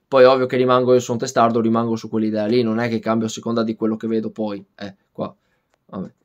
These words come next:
Quindi vedremo, vedremo, dai, vedremo, vedremo adesso cosa farà il Portogallo stasera. Detto questo, buona serata a tutti, ci vediamo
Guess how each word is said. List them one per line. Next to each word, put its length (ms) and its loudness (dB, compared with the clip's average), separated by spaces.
Quindi 840 -2
vedremo, 500 0
vedremo, 420 -8
dai, 200 -16
vedremo, 280 -16
vedremo 360 -6
adesso 420 -6
cosa 240 -4
farà 220 2
il 80 0
Portogallo 480 -2
stasera. 400 -14
Detto 240 6
questo, 500 2
buona 240 4
serata 260 2
a 40 0
tutti, 500 2
ci 100 -2
vediamo 460 4